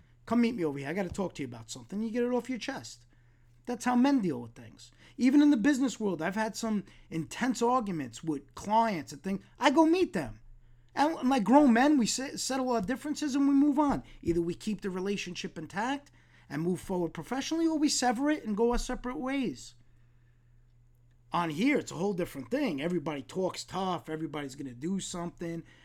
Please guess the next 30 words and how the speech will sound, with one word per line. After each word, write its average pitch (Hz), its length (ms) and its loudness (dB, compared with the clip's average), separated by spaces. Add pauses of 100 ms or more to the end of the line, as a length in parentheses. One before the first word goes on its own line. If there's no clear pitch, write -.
(180)
I 202 100 0
remember 262 300 4
I 226 60 4
put 269 180 -2
up 247 100 -4
a 277 60 -10
comment 233 380 -2
a - 20 -4
while 220 260 2
ago. 214 180 -2
One 202 180 -2
of 180 40 -4
the 175 60 -6
commenters 190 760 -4 (280)
was 156 160 -6
saying, 170 260 -4
"We've 202 160 2
been 180 200 -2
looking 202 280 0
for 156 160 -10
Dominic. 202 560 0
We're 180 120 -2
gonna 185 160 -2
<laughs> - 20 -8
find - 260 0 (220)
him." 269 80 -4 (340)
Where 359 200 12
you 403 200 8
looking? 180 360 4 (240)
Wha-, 285 100 2